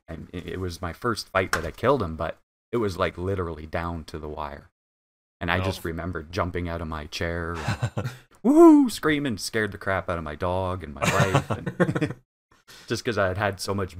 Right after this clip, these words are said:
Speaker 1: buildup and fear of him, and then
Speaker 3: Yeah.
Speaker 1: finally taking him out that first try was pretty fun.
Speaker 2: Nice. Man,
Speaker 1: Yeah.
Speaker 2: I, I couldn't even approach Radahn. I genuinely just kept dying to the arrow shots.
Speaker 1: Oh,
Speaker 3: <laughs>
Speaker 1: yeah. <laughs>
Speaker 2: And, like, I had so, I,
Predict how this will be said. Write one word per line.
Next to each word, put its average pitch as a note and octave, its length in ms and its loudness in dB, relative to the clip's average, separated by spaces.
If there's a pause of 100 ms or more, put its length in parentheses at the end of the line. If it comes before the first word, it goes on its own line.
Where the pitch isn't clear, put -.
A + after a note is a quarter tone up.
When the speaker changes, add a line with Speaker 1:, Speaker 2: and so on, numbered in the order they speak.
Speaker 1:
buildup G2 460 -4
and D#2+ 160 -8
fear F#2+ 420 -4
of D2+ 160 -10
him, D2+ 320 -10
and D#2 140 -12
then D#2 100 -8
Speaker 3:
Yeah. E2+ 380 -4 (140)
Speaker 1:
finally F#2 320 0
taking F2+ 380 -2
him E2 140 -8
out E2 160 -8
that D#2 220 -8
first D#2+ 220 -10
try D2 180 -12
was D#2+ 160 -14
pretty D2+ 220 -8
fun. C#2+ 280 -16 (680)
Speaker 2:
Nice. C#2+ 460 -12 (440)
Man, A2 180 0
Speaker 1:
Yeah. A2 60 0
Speaker 2:
I, B2 60 4
I D#3 240 0
couldn't E3 160 0
even A2+ 160 0
approach G#2 400 -4
Radahn. F2+ 360 -4
I G2+ 100 -2
genuinely A2 520 0
just F#2+ 200 -12
kept A2 200 -6
dying G2 240 -2
to F2+ 60 -10
the F2 140 -8
arrow F2+ 200 -6
shots. - 500 -8 (680)
Speaker 1:
Oh, D#3+ 440 4
Speaker 3:
<laughs> - 40 -4
Speaker 1:
yeah. G2+ 180 -2 (260)
<laughs> C#3+ 80 2 (200)
Speaker 2:
And, A2 100 0
like, G#2 140 -2
I G#2+ 120 2
had A#2 140 0
so, - 320 0
I, A#2 280 2